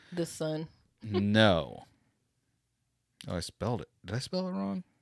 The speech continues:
Speaker 2: Showing results for the Oh, <laughs> I'm an idiot. I did spell it wrong.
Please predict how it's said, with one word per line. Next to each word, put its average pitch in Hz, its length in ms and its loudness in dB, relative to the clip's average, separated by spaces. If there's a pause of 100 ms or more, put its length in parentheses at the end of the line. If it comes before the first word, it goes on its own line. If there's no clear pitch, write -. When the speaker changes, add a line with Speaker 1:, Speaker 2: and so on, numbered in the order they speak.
Speaker 2:
Showing - 420 -10
results 107 440 -8
for 101 260 -10
the 101 100 -16 (1800)
Oh, 90 300 2
<laughs> - 40 -18
I'm 120 440 -2
an 85 100 -6
idiot. 78 360 -4
I 87 60 -8
did 82 320 -6
spell 73 240 -10
it 73 100 -12
wrong. 76 240 -12